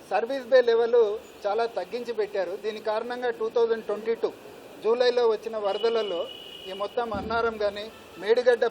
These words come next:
పంప్ హౌజ్లు మునిగిపోయినాయి. అట్లనే మేడిగడ్డ పంప్ హౌజ్కు సంబంధించి మ్యాక్సిమం ఫ్లడ్ రాకముందే అక్కడ రక్షణ గోడ కూలిపోయి మొత్తం మోటార్లు, పంపులు అన్నీ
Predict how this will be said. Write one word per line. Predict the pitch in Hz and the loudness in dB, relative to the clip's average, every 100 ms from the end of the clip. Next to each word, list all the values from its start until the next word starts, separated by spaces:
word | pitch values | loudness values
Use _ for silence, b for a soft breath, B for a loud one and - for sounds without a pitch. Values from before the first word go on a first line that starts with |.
| 214 | -2
పంప్ | 196 226 | -2 0
హౌజ్లు | 214 208 185 | 0 -2 -8
మునిగిపోయినాయి. | 202 214 220 175 156 208 - - - - 175 | -8 -4 -4 -4 -8 -12 -16 -20 -20 -16 -12
అట్లనే | 202 262 277 220 | -4 -4 -2 -2
మేడిగడ్డ | 220 277 269 269 269 247 | 0 4 6 6 4 2
పంప్ | 220 240 | -2 4
హౌజ్కు | 247 240 202 180 | 4 4 -2 -4
సంబంధించి | 214 220 220 220 202 180 196 - 180 | -2 -2 -6 -6 -6 -6 -6 -8 -6
మ్యాక్సిమం | 202 240 208 262 269 262 240 | -4 -4 -4 -4 -2 -4 0
ఫ్లడ్ | 240 226 185 | 2 2 2
రాకముందే | 190 220 254 240 214 147 - - - - - | 2 2 0 0 -4 -6 -10 -18 -18 -14 -10
అక్కడ | 185 220 214 175 | -4 -2 0 -2
రక్షణ | - 262 262 | -4 -6 2
గోడ | 240 233 214 | 4 4 2
కూలిపోయి | 208 226 240 220 190 175 - - - | 0 0 4 2 2 -4 -14 -18 -10
మొత్తం | 190 240 233 | -6 -4 -2
మోటార్లు, | 208 226 233 233 233 214 | 0 2 2 2 2 0
పంపులు | 226 220 220 214 - - - | -4 -2 0 0 -4 -16 -14
అన్నీ | 190 | -8